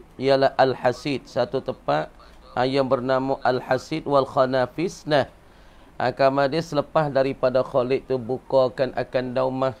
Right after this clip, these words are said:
dan Khalid tu membatukan Iyad yang dipimpinkan, ah, satu tentera yang dititahkan oleh Abu Bakar. Ah, lepas pada tu Khalid bergerak daripada daumah mari kepada waqatul hasidi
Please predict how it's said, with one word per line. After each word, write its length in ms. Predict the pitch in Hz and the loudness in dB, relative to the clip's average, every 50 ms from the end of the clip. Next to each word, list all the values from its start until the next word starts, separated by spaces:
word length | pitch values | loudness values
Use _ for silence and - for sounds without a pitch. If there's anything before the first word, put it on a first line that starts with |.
| - - | -14 -6
dan 160 | 104 117 110 | -4 -4 -4
Khalid 400 | - - 127 131 127 127 120 - | 0 2 2 2 2 0 -4 -4
tu 80 | - 127 | -4 -4
membatukan 960 | 123 123 123 123 117 117 127 127 127 - - 131 123 113 - - 120 117 - | -2 -2 -2 -2 2 4 4 4 2 0 -6 -6 -6 -4 -4 -6 -6 -6 -6
Iyad 400 | - 131 139 139 135 127 127 - | -4 -2 2 4 2 2 2 0
yang 240 | - 104 117 113 110 | -6 -4 -2 -2 -2
dipimpinkan, 960 | 104 123 - - 135 123 - - 135 127 127 131 120 - 139 135 135 135 139 - - - - - - - | -4 -8 -8 -8 -10 -10 -6 -4 -4 -4 -4 -4 -2 0 0 0 0 0 -4 -10 -18 -20 -20 -20 -16 -8
ah, 480 | - 107 117 120 123 123 123 127 127 | -4 -2 0 0 2 2 2 2 2
satu 400 | 127 - 131 120 - - 131 127 | 0 0 -2 -4 -2 -2 -6 -4
tentera 560 | - 135 127 123 - - 131 123 123 131 131 | 0 -2 -2 -2 0 -2 -2 0 2 2 2
yang 240 | 127 123 123 120 107 | 2 2 -2 -2 -2
dititahkan 640 | 127 120 - 127 135 - - 143 131 - - 127 123 | -6 -6 -6 -8 -8 -4 -2 -2 -2 0 -2 -4 -4
oleh 240 | - - 127 127 - | -2 -4 -4 -2 -4
Abu 160 | 117 117 127 | -2 -4 0
Bakar. 400 | 117 127 131 127 - - 185 208 - - - - - - - - - - - | 2 2 2 2 0 -4 -4 -4 -4 -14 -20 -20 -20 -20 -20 -20 -20 -10 -2
Ah, 160 | - 120 123 | 0 2 2
lepas 240 | 131 - - 147 143 | 2 4 4 4 4
pada 240 | 143 135 127 139 131 | 4 4 4 2 0
tu 160 | - 165 160 | 0 -4 -6
Khalid 320 | - - 143 139 139 147 - | 0 2 2 2 2 0 -4
bergerak 640 | 120 131 131 123 107 101 143 143 156 170 - - | 0 0 0 0 0 -4 -2 -2 0 -2 -4 -2
daripada 640 | 127 127 135 131 135 123 - - 123 123 117 135 135 | 0 2 2 2 2 0 2 2 2 2 4 2 2
daumah 480 | 135 117 113 131 131 135 147 170 156 139 | 2 4 4 4 4 4 2 0 -2 2
mari 320 | 123 131 139 143 139 123 | 2 2 2 2 0 -4
kepada 400 | - - 120 120 113 127 143 135 - - | -2 0 0 2 4 4 2 2 2 -2
waqatul 800 | 123 123 139 147 151 - - - 120 131 127 - - 135 123 117 - | 0 4 4 4 4 2 -8 -6 -6 -6 -6 -4 -4 -4 -4 -4 -4
hasidi 800 | - 127 123 123 - - 143 143 139 131 120 104 127 151 170 180 | -2 -2 -2 -2 -2 -6 -6 -6 -4 -4 -6 -4 -4 -4 -4 -4